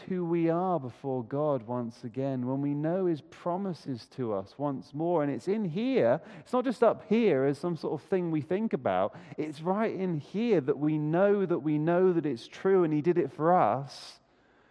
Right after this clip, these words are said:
we've given our lives to him, it truly does change everything for us too. Do you know, God can do incredible things through his power at work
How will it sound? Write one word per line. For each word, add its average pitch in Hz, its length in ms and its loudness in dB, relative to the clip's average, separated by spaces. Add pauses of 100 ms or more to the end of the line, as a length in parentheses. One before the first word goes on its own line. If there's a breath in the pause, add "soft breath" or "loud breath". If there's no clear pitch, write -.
(120 soft breath)
we've 151 160 0
given 165 240 2
our 147 160 6
lives 160 460 2
to 123 100 -4
him, 98 480 -8 (380 loud breath)
it 143 200 -6
truly 160 520 0
does 131 420 2
change 117 460 -6
everything 107 520 -6
for 101 240 -8
us 90 360 -8
too. 90 400 -10 (560 soft breath)
Do 196 80 -2
you - 20 2
know, 180 180 0 (280 loud breath)
God 196 320 4
can 190 180 0
do 170 260 0 (240 loud breath)
incredible 175 840 0
things 95 640 -2
through 123 260 -2
his 110 180 -8
power 92 460 -8 (460)
at 117 140 -2
work 90 520 -8